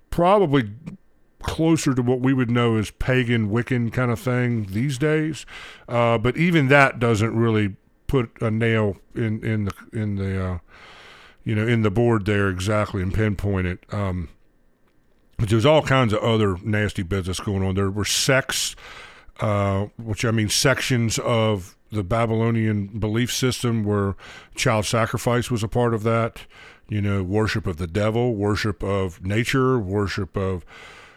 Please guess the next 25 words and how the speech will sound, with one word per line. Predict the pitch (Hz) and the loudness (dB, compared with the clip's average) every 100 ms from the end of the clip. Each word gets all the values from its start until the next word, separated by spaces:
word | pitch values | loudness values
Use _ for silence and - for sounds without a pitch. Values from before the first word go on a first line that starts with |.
| _ - | _ -6
you | 104 | -4
know, | |
the | 92 98 | -2 -4
wind, | 87 110 120 123 113 | 0 2 4 2 2
the | 104 | 0
sun, | - 127 127 123 123 117 - | 2 4 4 2 0 -4 -4
you | 107 | -2
know, | 104 104 | 0 0
all | 110 117 123 123 | 2 4 4 2
of | 107 95 | 0 0
Greek | 110 117 | 0 0
mythology, | 110 101 107 107 117 117 127 131 120 - - | 0 -2 0 2 2 2 0 0 -2 -8 -6
you | 110 | -2
know, | 113 120 123 120 | 0 2 0 0
um, | 110 107 101 101 95 _ - - - - - - _ - | -2 0 0 -2 -4 _ -20 -20 -20 -20 -20 -20 _ -8
all | - 120 | 0 2
that | 120 | 2
stuff | - 135 127 - | 2 2 2 2
came | - 117 123 | 0 2 2
from | 113 123 | 2 2
Babylon, | 113 120 117 120 120 123 123 117 104 | 4 4 4 2 2 2 0 -2 -4
you | 101 104 | -4 -2
know. | 104 104 107 | 0 -2 -2
Um, | 107 98 95 92 87 - _ _ _ - | -4 -4 -2 -4 -6 -12 _ _ _ -8
so | - 139 127 123 123 | 2 4 4 2 -2